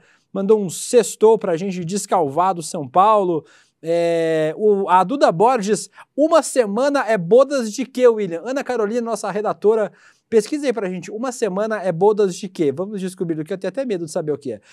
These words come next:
A Marina Bacon, de Mirassol, São Paulo, é, o Nelson Coelho, de Osasco.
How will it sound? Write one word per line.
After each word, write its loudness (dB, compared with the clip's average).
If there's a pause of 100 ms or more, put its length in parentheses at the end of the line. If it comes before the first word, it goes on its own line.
(220)
A 6
Marina 4
Bacon, 2
de -2
Mirassol, 0
São -4 (140)
Paulo, 4 (300)
é, 2
o 2
Nelson 0
Coelho, 6
de -2
Osasco. -2